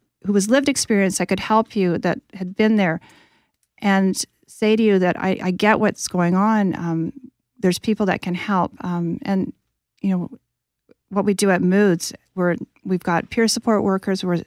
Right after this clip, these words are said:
on the phone, we're lived experience. Right now, if you walked into Mood Disorders, uh, there's somebody who's got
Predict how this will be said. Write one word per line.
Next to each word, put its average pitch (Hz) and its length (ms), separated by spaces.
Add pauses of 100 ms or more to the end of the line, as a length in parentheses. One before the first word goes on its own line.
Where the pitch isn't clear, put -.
on 185 160
the 190 80
phone, 185 400
we're 175 120 (120)
lived 208 420
experience. 185 880 (720)
Right 220 280
now, 208 240
if - 120
you 202 120
walked 185 320
into 190 260
Mood 185 260
Disorders, 180 600 (400)
uh, - 120
there's 190 300
somebody 196 440
who's 185 260
got 170 280